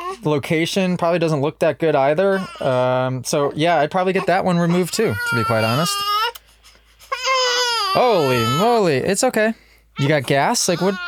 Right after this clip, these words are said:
what seems to be, what's your complaint? What's your complaint? You want a little skin-to-skin action? I bet you like that. Okay.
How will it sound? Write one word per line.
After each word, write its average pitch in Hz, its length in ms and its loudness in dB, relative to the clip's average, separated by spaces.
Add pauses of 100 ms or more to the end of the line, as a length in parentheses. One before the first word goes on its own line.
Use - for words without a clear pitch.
(220)
what 160 160 0
seems 185 320 0
to 175 100 0
be, 180 300 2 (440)
what's 165 200 -2
your 170 80 -2
complaint? 156 560 -2 (1200)
What's 156 160 -2
your 190 80 0
complaint? 160 420 2
You 113 60 2
want 135 140 4
a - 20 4
little 143 160 2
skin-to-skin 123 560 0
action? 135 340 -6
I 131 60 -8
bet - 240 -16
you 113 120 -12
like 110 240 -4
that. 175 200 -4 (560)
Okay. 143 380 -10